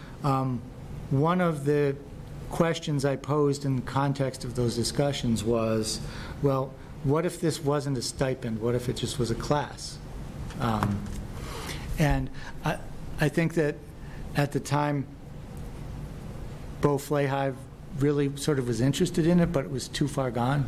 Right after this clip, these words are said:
We were, you know, at that point pretty far into the spring, and it was too late to pull together a musical. Um, but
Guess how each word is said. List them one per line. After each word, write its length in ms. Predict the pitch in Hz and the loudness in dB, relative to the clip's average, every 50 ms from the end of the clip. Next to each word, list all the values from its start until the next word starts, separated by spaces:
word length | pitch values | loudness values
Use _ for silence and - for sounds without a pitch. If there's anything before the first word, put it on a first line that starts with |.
| - - | 0 0
We 120 | 143 135 | 2 2
were, 200 | 135 127 120 123 - - | 2 2 0 0 0 2
you 80 | 139 | 2
know, 160 | 131 120 127 135 | 4 4 4 2
at 100 | 127 - | 2 2
that 220 | 139 135 143 - | 2 0 0 0
point 300 | - 151 147 135 139 139 - - - - - | 0 2 4 4 2 0 -2 -6 -6 -6 0
pretty 200 | - - 143 139 | 0 2 2 2
far 280 | 135 - 147 135 131 131 | 0 0 0 0 2 2
into 180 | 131 131 - | 0 0 -2
the 80 | 127 117 | -2 -2
spring, 320 | 113 - - - 127 131 131 | -4 -2 -2 0 2 2 2
and 100 | 127 120 | 2 0
it 60 | - | 0
was 200 | 143 127 113 - - - - - - - | 0 0 0 -2 -4 -6 -6 -6 -4 0
too 120 | - 151 | 2 4
late 220 | 135 127 123 120 - | 4 4 4 2 2
to 80 | - 127 | -2 -2
pull 200 | - - 127 120 | 0 0 0 2
together 380 | 123 117 117 123 120 117 117 | 2 0 2 2 2 2 2
a 60 | 117 113 | 2 2
musical. 480 | 117 123 123 - 147 135 160 156 147 - - - - - - - - - - - | 4 2 2 2 2 2 2 2 2 -2 -6 -8 -8 -6 -6 -6 -6 -8 -6 -2
Um, 300 | - 123 123 123 123 127 | 0 2 2 2 2 2
but 260 | 123 139 143 156 - | 2 2 2 0 0